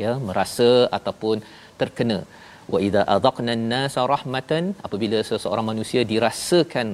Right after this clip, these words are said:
kasih sayang, rahmat daripada Allah, maka seseorang itu rasa dia nak kembali balik buat perangai. Ha,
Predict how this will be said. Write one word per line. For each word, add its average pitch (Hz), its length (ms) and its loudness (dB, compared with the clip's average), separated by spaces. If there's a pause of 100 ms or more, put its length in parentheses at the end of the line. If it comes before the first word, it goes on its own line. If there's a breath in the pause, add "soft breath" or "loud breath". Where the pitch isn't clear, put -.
(320 loud breath)
kasih - 260 -6
sayang, 127 260 2 (100)
rahmat 127 320 -4
daripada 107 360 -2 (120)
Allah, 117 340 2 (500 loud breath)
maka 123 260 2 (400 loud breath)
seseorang 110 400 0 (100)
itu 131 240 0 (400)
rasa 117 340 0 (520)
dia 110 120 2 (100)
nak 110 160 -2
kembali 113 340 2 (100)
balik 107 220 2 (120)
buat 104 180 2 (380)
perangai. 120 320 0 (320)
Ha, 101 80 -6